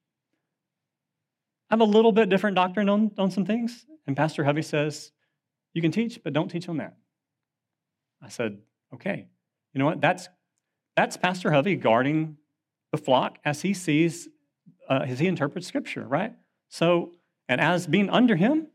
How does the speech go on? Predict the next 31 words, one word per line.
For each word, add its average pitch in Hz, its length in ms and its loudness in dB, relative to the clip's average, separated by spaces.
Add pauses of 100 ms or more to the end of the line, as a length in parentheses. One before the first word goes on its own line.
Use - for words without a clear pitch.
(220)
it 156 80 0
is 165 120 0
my 156 240 0
duty 143 480 -2
to 156 200 0
not, 151 360 0 (520)
um, 135 260 -2
contradict 143 600 -6
things 143 260 -8
he, 143 180 -8 (220)
he 151 80 -10
believes. 190 380 -8
So 147 260 -4 (280)
that's - 200 -2
guarding 151 340 2
the 156 60 -2
flock, - 400 -6
and 131 100 -6
that's 131 220 -4
what 139 300 -4 (160)
elders 139 340 0
should 139 220 -6
be 131 100 -4
doing, 123 300 -4
right? 120 220 -4 (2500)
Um, 127 500 -2 (240)
and 151 160 0
then 165 160 2
managing 165 500 0
the 117 80 -6
church. - 480 -4